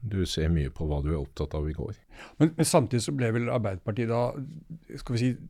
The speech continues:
Speaker 2: trukket mot venstre som følge av den samarbeidskonstellasjonen de måtte ha i Stortinget, med å søke samarbeid med M D G, med S V, med, med Rødt.
Speaker 1: Ja, eh, og du kan si det, det ville de nok ha blitt uansett, så lenge du ikke hadde et flertall, eh, alene. Det,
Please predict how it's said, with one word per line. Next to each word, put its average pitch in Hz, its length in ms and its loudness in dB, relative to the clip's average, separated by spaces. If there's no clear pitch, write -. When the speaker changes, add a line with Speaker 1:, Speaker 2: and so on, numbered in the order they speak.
Speaker 2:
trukket - 400 0
mot 127 160 2
venstre 113 480 2
som 135 160 4
følge 113 280 2
av 113 120 4
den 110 240 4
samarbeidskonstellasjonen 107 1000 2
de 110 100 4
måtte 107 160 0
ha 104 100 4
i 101 60 0
Stortinget, 107 420 0
med 117 140 2
å - 40 -6
søke 110 240 0
samarbeid 101 400 2
med 110 260 4
M 107 180 4
D 113 60 4
G, 113 380 6
med 110 200 4
S - 280 -2
V, 117 240 2
med, 110 400 2
med 110 200 2
Rødt. - 360 -4
Speaker 1:
Ja, 139 200 10
eh, 135 240 4
og 135 160 4
du 135 120 4
kan 139 120 0
si 131 140 4
det, 123 280 4
det 139 220 6
ville 101 240 2
de 95 160 2
nok 104 240 0
ha 120 80 2
blitt 101 400 -2
uansett, 87 560 0
så 113 160 -2
lenge 90 240 2
du 95 80 2
ikke 98 240 0
hadde 87 240 0
et - 80 -10
flertall, 92 500 0
eh, 95 320 0
alene. 104 420 4
Det, 98 480 0